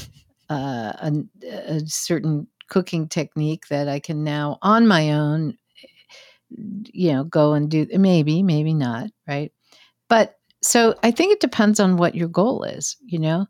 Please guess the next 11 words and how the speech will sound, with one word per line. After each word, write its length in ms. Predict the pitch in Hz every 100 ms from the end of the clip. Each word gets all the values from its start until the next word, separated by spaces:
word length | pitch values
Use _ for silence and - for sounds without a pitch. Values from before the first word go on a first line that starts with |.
| _ _ _ _ _ -
Um, 320 | 185 170 170
so 220 | - 202 180
if, 120 | 196
if 120 | -
we 120 | 196 190
go 80 |
back 220 | 185 170 -
to 100 | 170
the 60 |
baby 380 | 160 156 170 160
example, 680 | 127 - - 143 - -